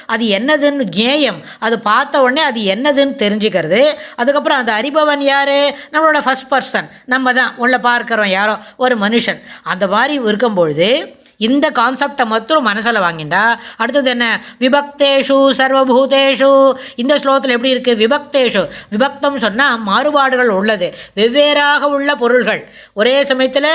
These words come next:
வேற வேற இருக்கிற பொருள்களும், சர்வபூதேஷு, எல்லா பொருள்கள் அனைத்திலும் உள்ளுக்குள்ள இருக்கிறது அவிபக்தம், வேறுபாடு இல்லாதது. வேறுபாடு இல்லாதது என்னது?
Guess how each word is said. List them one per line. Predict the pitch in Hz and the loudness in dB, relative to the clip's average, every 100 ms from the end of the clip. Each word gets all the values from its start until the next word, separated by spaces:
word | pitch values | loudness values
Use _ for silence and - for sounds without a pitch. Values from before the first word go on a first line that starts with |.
| 330 - - | -2 -6 -4
வேற | 208 254 | 0 4
வேற | 254 269 262 | 4 4 2
இருக்கிற | 233 226 214 | 2 0 0
பொருள்களும், | 180 196 196 247 269 196 - - | 0 0 0 0 -2 -8 -10 -2
சர்வபூதேஷு, | 269 277 269 240 262 262 262 262 269 269 269 262 - - | 0 2 2 4 4 4 4 4 4 4 4 0 -14 -4
எல்லா | 196 262 285 285 | -2 0 0 2
பொருள்கள் | 262 285 262 285 277 - _ | 0 2 2 2 0 -6 _
அனைத்திலும் | 165 185 226 233 254 302 262 190 - 233 | -6 -4 -4 -2 0 0 -2 -6 -6 2
உள்ளுக்குள்ள | 262 294 302 | 2 4 2
இருக்கிறது | 269 247 254 233 | 2 2 0 0
அவிபக்தம், | 196 214 277 285 - 277 220 156 - - | 0 0 0 0 0 -2 -2 -6 -16 -2
வேறுபாடு | 240 277 269 254 | 0 2 2 2
இல்லாதது. | 233 233 220 180 135 - _ - - _ - | 0 0 0 -2 -4 -14 _ -20 -20 _ -2
வேறுபாடு | 190 226 240 247 233 | 2 4 4 2 0
இல்லாதது | 214 240 247 254 262 | 0 0 0 0 0
என்னது? | 233 254 240 269 370 | 0 2 2 0 0